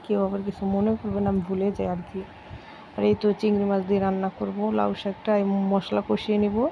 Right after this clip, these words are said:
তারপর হচ্ছে চিংড়ি মাছ দিব, তারপর শাকটা দিয়ে দেবো। আসলে সবাই জানেন, এটা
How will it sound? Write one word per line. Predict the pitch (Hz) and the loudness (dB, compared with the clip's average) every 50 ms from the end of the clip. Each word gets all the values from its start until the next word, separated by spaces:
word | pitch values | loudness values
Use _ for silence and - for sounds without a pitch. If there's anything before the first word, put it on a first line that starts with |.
| - - - - - - - - - | -4 -10 -16 -18 -18 -18 -18 -12 -2
তারপর | - 208 185 190 - 202 196 190 - | 0 2 2 2 2 0 0 2 0
হচ্ছে | 214 190 - - - 202 - | 0 -2 0 -2 -6 -2 0
চিংড়ি | 214 208 208 202 202 196 | 2 2 4 2 2 4
মাছ | 202 208 202 190 | 4 2 4 2
দিব, | 208 208 226 226 226 | 2 0 0 0 2
তারপর | 202 185 175 - 180 185 185 185 - - - - - - | 0 0 0 2 4 4 4 4 0 -6 -16 -14 -12 -4
শাকটা | - 208 185 - - - 196 190 | -2 -2 -2 0 0 0 0 4
দিয়ে | 185 196 196 | 4 4 4
দেবো। | 190 185 196 196 220 | 4 2 2 0 0
আসলে | - - 269 277 - - | 0 0 -2 -2 2 2
সবাই | 233 208 208 208 208 185 196 | 4 6 6 4 6 6 4
জানেন, | 180 180 185 190 196 214 - - | 4 4 4 2 2 2 0 -2
এটা | - - 202 | 2 4 4